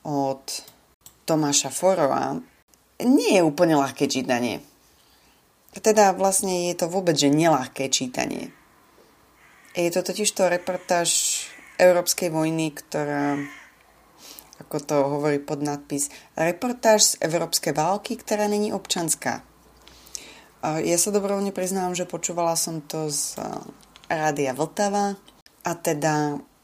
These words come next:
nahovorené je to Martinom Siničákom. Premiéru to malo síce v roku dvetisícdvadsať, ale teda Vltava to dávala teraz nedávno.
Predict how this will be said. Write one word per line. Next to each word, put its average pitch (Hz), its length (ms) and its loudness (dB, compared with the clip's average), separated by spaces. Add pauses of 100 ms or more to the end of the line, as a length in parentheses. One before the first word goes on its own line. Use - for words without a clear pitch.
(120)
nahovorené 170 800 2
je 151 140 -6
to - 80 0
Martinom 143 880 -2
Siničákom. 208 1200 -2 (720)
Premiéru 151 400 2
to 143 160 -4
malo 139 180 0
síce 143 280 -2
v 143 120 0
roku 143 140 -6
dvetisícdvadsať, 135 840 -6
ale 131 180 -4
teda 131 260 -8 (960)
Vltava 151 480 -2
to - 80 -8
dávala 139 480 0 (320)
teraz 131 320 -4
nedávno. 151 640 -2